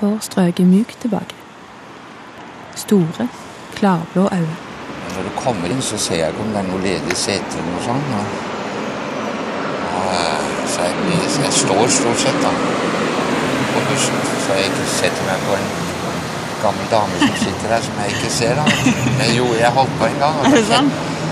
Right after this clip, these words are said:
Speaker 2: kjente jeg to hender i, jeg holdt på å sette meg ned i en sånn krok der, og så kjente jeg to hender i rumpa, så, «Nei, jeg, unnskyld, jeg sitter her, altså.» «Å,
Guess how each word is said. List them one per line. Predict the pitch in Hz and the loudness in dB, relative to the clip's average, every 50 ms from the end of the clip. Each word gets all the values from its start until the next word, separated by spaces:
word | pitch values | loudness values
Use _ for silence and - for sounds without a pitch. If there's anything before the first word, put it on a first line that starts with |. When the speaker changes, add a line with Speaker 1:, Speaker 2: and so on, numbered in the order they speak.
| - - - | -4 -4 -4
Speaker 2:
kjente | - 131 120 104 - - - | -2 -2 -2 -2 0 -2 -2
jeg | - - 123 | -2 0 0
to | 120 117 117 | 0 2 2
hender | 113 104 104 104 107 110 117 | 0 0 0 -2 -2 0 0
i, | 117 117 123 | 2 2 4
jeg | 127 139 135 | 4 4 2
holdt | - - 113 | 2 2 2
på | 120 | 2
å | - - | 2 4
sette | 135 123 - - 113 107 | 2 2 2 0 0 0
meg | 107 107 110 110 | 0 2 2 2
ned | 110 113 113 - - - - - - - - - - - - - - - - - - - - - - - | 2 2 0 -2 -4 -4 -4 -4 -4 -2 -4 -4 -4 -2 -2 -2 -2 -2 -2 -2 -2 -2 -2 0 0 0
i | 110 110 | 0 0
en | 110 | 0
sånn | - 117 110 113 - - | 2 2 2 2 2 2
krok | 113 110 113 120 113 - - | 2 4 4 4 2 2 4
der, | - 165 175 170 139 | 4 6 6 6 6
og | 120 | 4
så | - - 123 113 - | 2 2 -2 -2 0
kjente | - 139 123 - - 110 | 0 0 0 0 0 0
jeg | 90 82 - | 0 0 0
to | - 110 | 0 0
hender | 110 110 101 92 92 95 98 104 | 2 2 2 0 0 0 2 2
i | 110 110 | 2 2
rumpa, | 110 98 - - 101 98 | 0 0 0 2 2 2
så, | - - 120 135 | 2 2 2 2
«Nei, | 147 156 160 170 | 4 4 4 4
jeg, | 170 170 170 160 151 | 4 4 2 2 0
unnskyld, | 151 151 - - - 180 175 165 | -2 -2 -2 0 0 0 0 0
jeg | 160 160 - | 0 0 0
sitter | - - 143 139 - - 170 170 | 0 0 0 -2 -2 -2 -2 -2
her, | 165 170 165 160 160 165 | -2 -2 -2 -2 -2 -2
altså.» | 156 - - 147 - 233 - - - - - - - - - - | -2 -2 -2 -2 -2 -2 -2 -2 -4 -2 -2 -4 -4 -4 -2 0
«Å, | 101 | 2